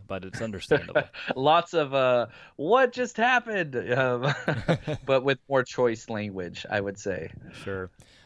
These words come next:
Speaker 1: Uh, one last question about your defense, and, uh, it kinda struck my eye. Uh, the fact that you guys are,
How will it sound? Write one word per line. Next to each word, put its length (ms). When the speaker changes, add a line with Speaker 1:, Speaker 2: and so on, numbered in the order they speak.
Speaker 1:
Uh, 120
one 200
last 260
question 360
about 160
your 140
defense, 720
and, 160
uh, 180
it 220
kinda 160
struck 240
my 160
eye. 440
Uh, 140
the 80
fact 220
that 100
you 40
guys 220
are, 320